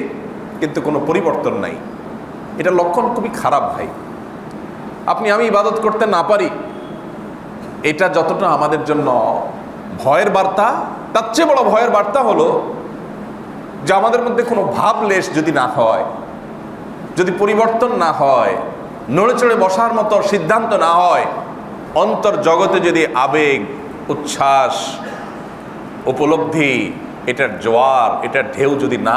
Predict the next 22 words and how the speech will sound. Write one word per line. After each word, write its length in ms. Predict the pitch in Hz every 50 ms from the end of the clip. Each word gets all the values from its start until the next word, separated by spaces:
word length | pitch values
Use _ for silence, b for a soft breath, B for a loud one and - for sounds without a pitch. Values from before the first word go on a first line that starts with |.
| 139 139
আসে, 280 | 120 - - - 110 95 85 80 - - - - - -
এটা 160 | - - 127 117
লক্ষণ 300 | 120 120 - - 139 - 127 -
খারাপ 300 | - 107 110 123 120 107 101
ভাই, 180 | 104 95 85 76 - - - - - - - - - - - - - - - -
এটা 140 | - 135 156
জাহান্নামী 460 | 151 151 160 175 190 202 208 208 208 202
হওয়ার 220 | 196 196 196 202 202
লক্ষণ। 400 | 202 202 202 - 214 208 190 - - - - - - - - - - - - - 110
জাহান্নামী 460 | 123 160 180 196 202 202 196 196 196
মানুষদের 480 | 185 180 180 202 208 190 180 208 196 175
মার্কা 380 | 160 156 160 160 160 - 190 190
হলো 240 | 190 208 233 262 277 254 - - - - - - - - - - - - -
যে 100 | 123 165
তাদের 260 | 165 - 185 180 202 196
অন্তর 320 | 180 175 180 180 208 202 196
আছে, 320 | 190 190 190 - 247 254 254 226 175
সেটা 200 | - - 165 180 185
দিয়ে 140 | 185 185 175
উপলব্ধি 380 | 185 190 190 196 - 196 196 -
করে 240 | - 180 190 214
না, 120 | 202 175